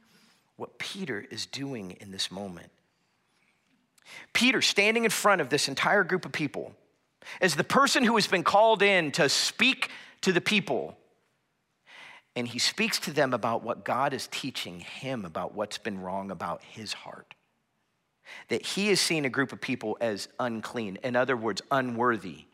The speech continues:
of who God is. It's powerful.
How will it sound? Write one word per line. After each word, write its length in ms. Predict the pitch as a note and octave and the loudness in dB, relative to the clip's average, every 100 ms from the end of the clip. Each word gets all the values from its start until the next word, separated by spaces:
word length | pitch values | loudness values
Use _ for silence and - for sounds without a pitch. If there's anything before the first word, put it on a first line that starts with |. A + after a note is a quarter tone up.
| _ _ _ _ _ - | _ _ _ _ _ -6
of 100 | A2 | -4
who 140 | B2 | -4
God 320 | A2+ A2 F2 F2 | 0 2 2 -4
is. 200 | - - - _ _ _ _ _ _ _ _ _ _ _ _ _ _ _ _ _ _ _ _ | -16 -18 -20 _ _ _ _ _ _ _ _ _ _ _ _ _ _ _ _ _ _ _ _
It's 80 | - | -4
powerful. 640 | - - F#3 E3 G#2 - | 0 4 6 4 2 -6